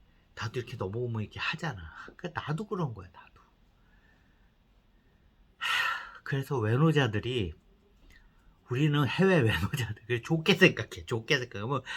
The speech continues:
해외 외노자들이 없는 것이. 왜 그러냐면 그렇게 시키면 해외 애들은 절대로 안 하거든. <laughs> 외국 애들은. 그래서 인도나 뭐 심지어 그 중국 애들도 안 해, 안 해. 절대로 안 해.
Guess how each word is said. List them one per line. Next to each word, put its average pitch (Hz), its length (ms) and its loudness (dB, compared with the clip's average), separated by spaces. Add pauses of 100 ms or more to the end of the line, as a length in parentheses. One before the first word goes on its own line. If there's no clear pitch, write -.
(220)
해외 208 320 6
외노자들이 127 1000 2 (640)
없는 131 440 2
것이. 87 420 -10 (340)
왜 185 80 8
그러냐면 131 260 2
그렇게 127 280 0
시키면 117 380 -4
해외 151 300 6
애들은 113 300 2
절대로 107 480 -2
안 92 160 0
하거든. 85 420 -10
<laughs> 107 80 -14
외국 113 320 -4
애들은. 107 380 -10 (240)
그래서 139 300 2
인도나 170 760 4
뭐 117 160 -6 (520)
심지어 208 720 4
그 143 340 6 (200)
중국 208 380 4
애들도 143 280 10 (280)
안 92 220 -4
해, 90 80 -8
안 78 180 -6
해. - 140 -20 (440)
절대로 117 440 -2
안 - 220 -16
해. - 560 -20